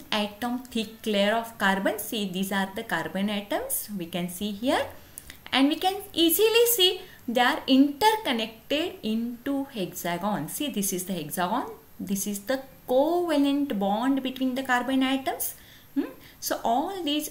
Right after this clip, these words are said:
sides of hexagon, they are nothing but the covalent bond between the carbon atoms.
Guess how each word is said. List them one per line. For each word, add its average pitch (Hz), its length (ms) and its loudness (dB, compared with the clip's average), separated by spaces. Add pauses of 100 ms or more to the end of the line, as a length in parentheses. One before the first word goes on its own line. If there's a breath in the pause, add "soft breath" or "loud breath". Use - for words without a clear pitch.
sides 208 560 -2
of 302 160 -4
hexagon, 240 640 0 (340 loud breath)
they 196 100 -2
are 208 120 -2
nothing 208 480 0
but - 240 4 (200)
the 220 140 -2
covalent 220 800 0
bond 170 540 -2
between 233 440 0 (240)
the 226 140 -6
carbon 143 480 -6
atoms. - 580 -8